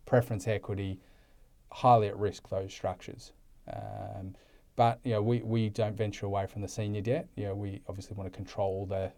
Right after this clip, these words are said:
be in control. We want to be the bank. You know, if there's a problem, if we had to step in and deal with it. Now, over the hundreds of loans that we've done over the last decade, we've had to enforce twice. So meaning bring in a receiver, run a process,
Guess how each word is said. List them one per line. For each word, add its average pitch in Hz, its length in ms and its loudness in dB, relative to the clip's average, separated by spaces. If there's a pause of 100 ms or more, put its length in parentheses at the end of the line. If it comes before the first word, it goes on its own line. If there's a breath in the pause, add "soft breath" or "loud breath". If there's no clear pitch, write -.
(120)
be 101 140 -4
in 98 120 -4
control. 107 520 -2
We 104 140 -4
want 101 120 -4
to 92 60 -6
be 98 80 -4
the 95 80 -4
bank. 110 420 -2
You 104 80 -6
know, 98 60 -2
if 92 100 -6
there's 98 160 -6
a 90 60 -8
problem, 113 640 2 (340 loud breath)
if - 160 -12
we 101 100 -6
had 98 260 -4
to - 80 -14
step 98 300 -8
in 95 140 -8
and 92 80 -8
deal 95 160 -6
with 92 100 -4
it. 104 60 -8
Now, 117 160 0 (420 loud breath)
over 131 300 8
the 107 100 4
hundreds 117 480 4
of 101 140 0
loans 104 320 0
that 98 120 -6
we've 101 240 -4
done 98 480 -4
over 95 220 -6
the 95 80 -6
last 98 380 -4
decade, 95 560 -4
we've 101 180 -6
had 95 200 -6
to - 100 -12
enforce 95 400 -8
twice. 139 480 -2 (160)
So - 260 -8
meaning 92 300 -4
bring 98 180 -2
in 98 160 -4
a 92 80 -4
receiver, 92 540 -4
run 92 180 -4
a 92 60 -6
process, 92 800 -6